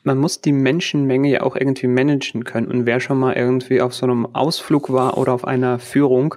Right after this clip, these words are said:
also hat es vorher bei den anderen Expeditionen bis zu achtzig Teilnehmer genannt, äh,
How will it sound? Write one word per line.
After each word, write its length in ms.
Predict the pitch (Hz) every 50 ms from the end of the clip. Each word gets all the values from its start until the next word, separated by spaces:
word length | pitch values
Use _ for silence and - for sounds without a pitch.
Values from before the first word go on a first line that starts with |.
| - - - - - - _
also 240 | - 123 123 123 123
hat 100 | 131 123
es 140 | 131 127 -
vorher 360 | - - 127 131 135 139 131
bei 140 | 131 131 131
den 160 | 131 123 120
anderen 380 | - 127 131 143 139 135 123
Expeditionen 760 | - 104 - - - - 127 127 123 127 - 131 131 127 123
bis 240 | 123 - 131 127 -
zu 240 | - - 135 127 - -
achtzig 520 | 139 135 - - - - - 147 - -
Teilnehmer 640 | - - - 143 143 147 143 135 127 123 127 123 127
genannt, 440 | 123 - 123 123 123 135 147 - - - - - - - - - _ _ _
äh, 240 | - 127 127 127